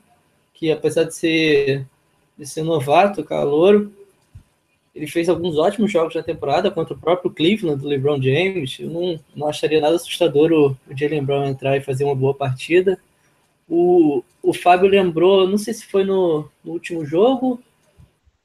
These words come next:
ou no, ou no Game três também, do Denzel Valentine, do Bulls também, que poderia também estar atuando. Então, eu acho que existem algumas peças que poderiam acabar acrescentando coisas novas.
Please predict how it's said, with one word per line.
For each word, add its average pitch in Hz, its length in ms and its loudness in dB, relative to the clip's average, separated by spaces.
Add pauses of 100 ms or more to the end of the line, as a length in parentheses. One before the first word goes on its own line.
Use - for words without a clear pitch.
(460)
ou 180 200 6
no, 170 680 2
ou 175 60 -2
no 175 120 -2
Game 175 200 0
três 185 360 2
também, 170 400 0
do 156 300 2
Denzel 156 440 2
Valentine, 156 680 0
do 143 140 -8
Bulls 170 400 0
também, 165 380 -2
que 151 440 -2 (1300)
poderia 156 500 0
também 147 260 2
estar 143 200 2
atuando. 180 600 0
Então, 208 260 0
eu 277 100 2
acho - 200 -2
que 294 200 0
existem 220 340 2
algumas 240 320 0
peças 220 440 0
que 220 100 -12
poderiam 220 440 4
acabar 214 580 0
acrescentando 190 540 -4
coisas 202 340 2
novas. 139 520 0